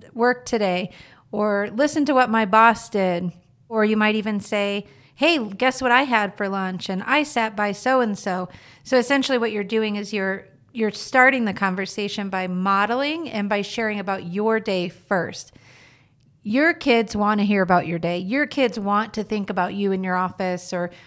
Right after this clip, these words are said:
sitting in your car alone eating your lunch or going for a walk. They do wanna hear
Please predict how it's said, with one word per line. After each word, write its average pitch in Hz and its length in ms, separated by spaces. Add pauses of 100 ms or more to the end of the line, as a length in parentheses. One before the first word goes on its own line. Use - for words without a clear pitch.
(120)
sitting 233 280
in 214 60
your 202 140
car 208 320
alone 208 340
eating 202 240
your 196 140
lunch 196 420
or 180 160
going 220 360
for 214 200
a 190 80
walk. 190 440
They 247 100
do 262 260
wanna 226 280
hear 190 420